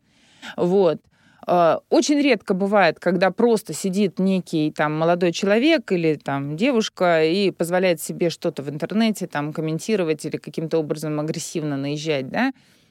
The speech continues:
Нет, э, чаще всего она тоже, даже если она считает, что она не с-, не чья-то, не с-, не, не заказанная, не проплаченная, простите, да,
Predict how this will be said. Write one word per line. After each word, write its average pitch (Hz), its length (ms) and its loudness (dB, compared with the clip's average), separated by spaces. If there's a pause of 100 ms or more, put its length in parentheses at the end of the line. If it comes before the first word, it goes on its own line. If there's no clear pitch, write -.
Нет, 220 560 0
э, 180 380 2
чаще 339 320 0
всего 240 600 0
она 226 380 4 (100)
тоже, 262 420 4
даже 226 260 4
если 254 280 0
она 240 220 4
считает, 160 400 -2
что - 180 -4
она 180 180 0
не 160 120 0
с-, 147 120 -8
не 185 180 2
чья-то, 269 500 0
не 170 200 0
с-, 156 120 -8
не, 196 180 4
не 226 220 4
заказанная, 220 600 2
не 196 120 2
проплаченная, 240 680 0
простите, 196 540 -4
да, 226 200 0